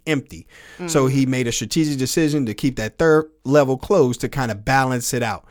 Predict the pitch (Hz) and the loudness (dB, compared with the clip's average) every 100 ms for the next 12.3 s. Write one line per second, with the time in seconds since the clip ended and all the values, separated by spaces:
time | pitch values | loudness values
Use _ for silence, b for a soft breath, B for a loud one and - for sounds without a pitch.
0 | B B - 262 247 247 254 240 - 320 | B B -4 0 2 2 2 0 0 -2
1 | 160 - 175 185 254 170 208 214 208 208 | -6 -10 -10 -8 -4 0 0 0 -2 -2
2 | 208 190 185 202 160 131 190 214 185 196 | -2 0 0 2 2 2 0 0 0 2
3 | 233 208 151 135 - 185 240 202 143 151 | 2 2 0 -2 2 2 2 -2 -2 -2
4 | 175 135 120 123 120 113 - - 165 170 | 0 -2 -2 -2 -2 -4 -6 0 0 0
5 | 170 160 156 - - - 147 147 165 147 | -2 0 -2 -2 -6 -2 0 2 2 0
6 | 147 - 143 151 160 131 120 147 - B | -2 0 -2 -2 -2 0 0 -2 -6 B
7 | B B B B 113 117 113 110 117 127 | B B B B -2 0 0 0 2 2
8 | 123 - 139 143 143 139 139 143 139 135 | 2 0 -2 0 0 -2 -4 -4 -4 -2
9 | 120 117 113 147 - b b b - 110 | 0 0 0 -4 -8 b b b -8 -6
10 | 117 151 135 139 120 113 104 92 95 - | -4 -4 -4 -2 -2 -4 -6 -10 -6 -2
11 | 123 - 113 - 139 151 151 143 110 113 | -2 -4 -10 -4 0 2 2 0 0 0
12 | 127 143 151 | 2 2 0